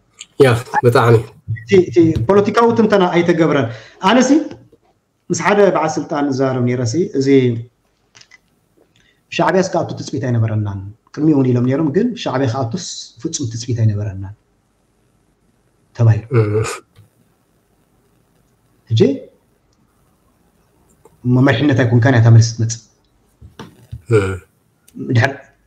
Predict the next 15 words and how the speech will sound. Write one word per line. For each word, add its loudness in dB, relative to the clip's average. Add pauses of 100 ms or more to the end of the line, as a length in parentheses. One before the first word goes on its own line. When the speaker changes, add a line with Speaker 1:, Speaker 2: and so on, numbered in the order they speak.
(280)
Speaker 2:
ሻዕብያ 0
ከ-፣ -6 (100)
ከኣቱን 0
ዘይከኣቱን 0
ትፅቢት -6
እንድሕር 0
ደይነበረካ 0 (1600)
ብሰንኪኻ 2
እቲ 0
ህዝቢ -6
ግዳይ -2
ኮይኑ 2
ኣሎ 4
ማለት -6
እዩ። -20